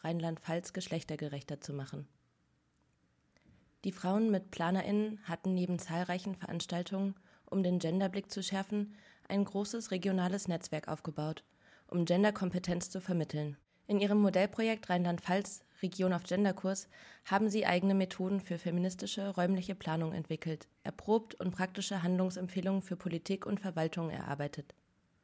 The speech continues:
Ihre Arbeit bewegte sich stets im Wechselspiel zwischen persönlichem Engagement,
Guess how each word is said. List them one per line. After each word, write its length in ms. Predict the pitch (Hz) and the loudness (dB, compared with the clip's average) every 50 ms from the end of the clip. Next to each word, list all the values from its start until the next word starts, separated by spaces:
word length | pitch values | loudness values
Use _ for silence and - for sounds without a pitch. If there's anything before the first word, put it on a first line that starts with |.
| _ _ _ _ _ _ _ _ _ _ _ _ _ _ _ _ _ _ | _ _ _ _ _ _ _ _ _ _ _ _ _ _ _ _ _ _
Ihre 200 | - 202 185 185 | -4 -2 0 4
Arbeit 360 | 190 180 185 175 214 226 220 - | 4 6 6 6 4 4 2 0
bewegte 400 | 202 180 170 185 185 - 202 175 | 0 2 2 0 0 0 -2 -2
sich 180 | 175 175 - | -2 -2 -4
stets 320 | - - 175 185 202 190 - | -4 -2 0 0 0 0 -2
im 140 | 185 170 | -2 0
Wechselspiel 760 | 156 165 - - - 196 196 - - 208 208 214 220 226 240 269 - - | 0 -2 -2 -2 -2 -2 -2 -4 -2 0 0 2 2 0 -2 -6 -12 -12
zwischen 420 | - - 202 208 - 220 214 202 | -2 0 0 0 2 0 -2 0
persönlichem 580 | 202 190 180 185 190 196 202 214 208 226 226 - | 0 0 2 2 2 2 2 0 -2 -4 -6 -4
Engagement, 640 | - 175 180 175 170 156 160 170 175 190 202 208 | -2 0 0 0 0 0 0 0 0 0 -2 -4